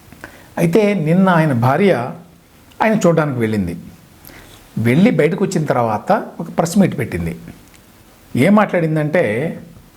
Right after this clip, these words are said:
"నా భర్త వంశీ మీద ప్రభుత్వం తప్పుడు కేసులతోటి జైల్లో నిర్బంధించి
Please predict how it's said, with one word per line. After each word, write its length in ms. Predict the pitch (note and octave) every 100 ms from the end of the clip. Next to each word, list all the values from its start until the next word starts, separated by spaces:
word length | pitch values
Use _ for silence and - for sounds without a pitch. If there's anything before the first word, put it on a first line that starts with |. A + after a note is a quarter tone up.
| - - -
"నా 180 | F3+
భర్త 280 | D#3+ D#3 E3
వంశీ 360 | A3 D#3 D3+ F3+
మీద 240 | D3+ C3 C#3+ A3 - - _ _ -
ప్రభుత్వం 580 | C#3+ D3+ D#3+ F3+ A3 B3+ -
తప్పుడు 300 | B2+ F3 F3+
కేసులతోటి 840 | E3+ C3+ C3 A#2 A#2+ A2+ A#3 - -
జైల్లో 380 | A2 B2 C#3+ D#3
నిర్బంధించి 840 | C3 A2 A#2+ C3 A#2 A2+ A3 F4+